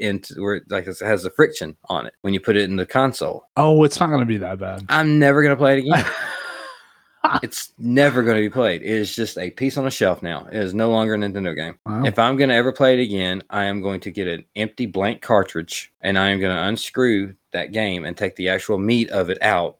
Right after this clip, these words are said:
Speaker 1: like the circuit board.
Speaker 2: Oh.
Speaker 1: And I'm gonna put it in a blank cartridge, and I'll play it that way.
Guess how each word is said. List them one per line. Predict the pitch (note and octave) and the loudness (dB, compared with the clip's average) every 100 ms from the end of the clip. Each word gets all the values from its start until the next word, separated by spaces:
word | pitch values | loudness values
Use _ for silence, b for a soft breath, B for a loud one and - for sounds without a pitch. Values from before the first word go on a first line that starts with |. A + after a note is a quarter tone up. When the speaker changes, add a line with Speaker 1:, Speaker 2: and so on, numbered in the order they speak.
| - | -8
Speaker 1:
like | F2 - | -8 -6
the | F2 - | -12 -4
circuit | - C3 E2 | 2 2 2
board. | E2 D2+ C2+ - _ _ _ | -2 -2 -2 -8 _ _ _
Speaker 2:
Oh. | A#2+ A#2 F#2+ F2+ - | 0 2 0 -4 -2
Speaker 1:
And | G#2+ | 0
I'm | G#2+ | 0
gonna | G#2 | 0
put | - B2+ | 2 2
it | |
in | G#2 | 2
a | G2+ | 0
blank | G2+ G#2+ | -2 -2
cartridge, | C3 A2+ - F2 | 0 0 0 -6
and | F2+ | -8
I'll | F2+ | -4
play | G2 | -4
it | F2+ | -2
that | E2+ C2+ | -4 -6
way. | C2+ | -8